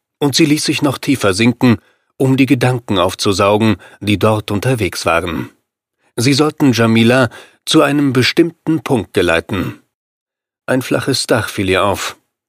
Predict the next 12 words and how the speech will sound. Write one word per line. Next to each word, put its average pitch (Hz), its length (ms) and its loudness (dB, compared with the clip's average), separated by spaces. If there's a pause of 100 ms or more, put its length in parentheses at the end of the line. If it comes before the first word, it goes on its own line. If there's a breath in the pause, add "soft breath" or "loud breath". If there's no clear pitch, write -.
(220)
Für 135 160 2
sie 127 240 2
war 131 180 2
es 127 140 -4
der 135 120 0
ideale 123 460 2
Landeplatz. 98 840 -2 (560)
Niemand 110 500 4
schaute 101 340 0
in 92 100 0
die 95 160 -2
Höhe, 101 360 2